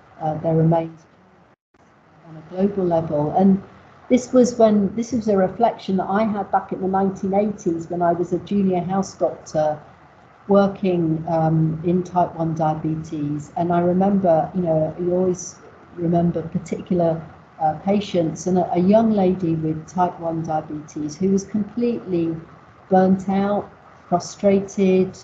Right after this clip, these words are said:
no technical support, no psychological support, and how far we've come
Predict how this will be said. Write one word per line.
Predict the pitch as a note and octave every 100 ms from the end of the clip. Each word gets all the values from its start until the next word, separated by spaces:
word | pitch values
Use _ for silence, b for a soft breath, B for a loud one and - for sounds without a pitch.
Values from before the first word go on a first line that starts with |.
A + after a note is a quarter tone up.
| -
no | F3+ F#3 F3
technical | - G3 - F3+ F#3
support, | E3+ - - F3+ F3
no | D#3+
psychological | D#3 F3 - F3+ F#3+ F#3 F#3
support, | - - E3+ D#3+ D#3+
and | E3+
how | F#3 F#3 -
far | F3+ F3
we've | E3+ E3 E3 -
come | F3 D#3+ D3+ D3+